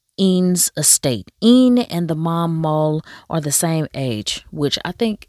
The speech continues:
was a little, mm, because the mom, you know, she's an older woman and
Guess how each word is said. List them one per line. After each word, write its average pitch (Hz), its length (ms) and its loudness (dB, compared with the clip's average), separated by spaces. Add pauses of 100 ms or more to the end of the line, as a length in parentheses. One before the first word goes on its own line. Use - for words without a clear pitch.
was 151 240 -10
a 143 40 -8
little, 240 600 0
mm, 131 340 -4 (640)
because 175 360 0
the 165 80 -8
mom, 240 540 2 (320)
you 269 100 0
know, 247 200 6
she's 349 280 2
an 190 100 -2
older 165 380 0
woman 165 560 -4
and 160 800 -4